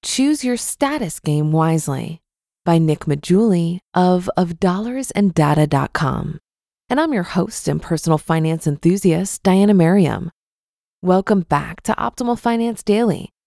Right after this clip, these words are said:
where every day I read and offer commentary on some of the best personal finance blogs on the web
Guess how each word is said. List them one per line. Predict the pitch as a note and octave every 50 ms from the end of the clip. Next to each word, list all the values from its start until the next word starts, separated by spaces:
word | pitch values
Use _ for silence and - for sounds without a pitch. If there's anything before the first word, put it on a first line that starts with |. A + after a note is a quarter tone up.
| _ -
where | A#3 A#3+ - -
every | C#4 C#4+ E4 D4
day | - G3 F3 F3 F3 F3+ - -
I | F3
read | F3 E3 E3+ F#3 G3 G3+ G#3
and | G#3 - F#3+ F#3
offer | F3 F3+ - F3+
commentary | - - - B3+ C4+ C4+ G3+ E3+ - E3 D#3 D3 D3 D3+ - -
on | F3 F#3
some | - G3+ G3+
of | G3+ F3+
the | F3
best | E3+ - - G#3 G#3+ C4+ - -
personal | - G#3 G3+ F#3 - G3+ F#3+ F3+
finance | - - D#3+ D#3 D#3+ D#3+ D#3 -
blogs | - D#3+ D3 D3 C#3 -
on | D#3 C#3+
the | C#3 C3+
web | C#3 C3+ - - - -